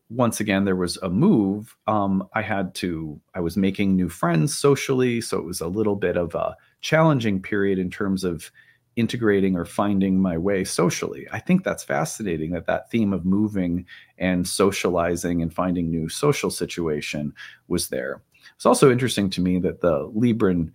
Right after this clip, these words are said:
uh, period, this Libran period coincided with starting to study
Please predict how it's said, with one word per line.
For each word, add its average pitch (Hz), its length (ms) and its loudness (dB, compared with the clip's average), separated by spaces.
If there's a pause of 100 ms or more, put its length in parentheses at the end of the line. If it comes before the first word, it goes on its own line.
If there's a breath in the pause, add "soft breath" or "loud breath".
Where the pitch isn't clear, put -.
(300 soft breath)
uh, 80 240 0
period, 92 500 2
this 175 260 2 (120)
Libran 90 340 2
period 80 360 -2
coincided 92 540 2
with 82 120 -4
starting 85 300 0
to 80 100 -12
study 80 560 0